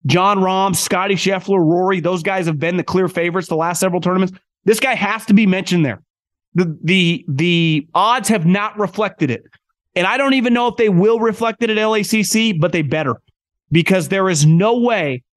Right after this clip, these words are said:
like, his odds should be better than Rory McIlroy going into L A C C. His odds should be every bit as good as Scottie Scheffler and Jon Rahm going into L A C C.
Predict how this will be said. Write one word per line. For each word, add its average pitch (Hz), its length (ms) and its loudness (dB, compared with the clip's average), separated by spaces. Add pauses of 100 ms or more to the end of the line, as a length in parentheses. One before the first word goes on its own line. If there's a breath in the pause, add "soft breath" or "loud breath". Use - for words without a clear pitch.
(260)
like, 185 320 -4
his 240 320 2
odds 247 300 0
should 220 220 2
be 233 100 4
better 226 280 2
than 202 220 0
Rory 214 300 2
McIlroy 185 600 2
going 165 300 0
into 160 160 0
L 151 180 0
A 156 60 0
C 143 220 -2
C. 117 260 -4 (520)
His 226 180 2
odds 226 260 2
should 202 160 2
be 214 160 -2
every 233 240 0
bit 262 160 2
as 233 140 -2
good 254 180 2
as 214 140 2
Scottie 220 280 -2
Scheffler 196 540 -2
and 165 100 0
Jon 190 240 0
Rahm 185 320 0
going 170 300 2
into 170 160 0
L 160 160 0
A 156 80 0
C 147 200 -2
C. 123 280 -2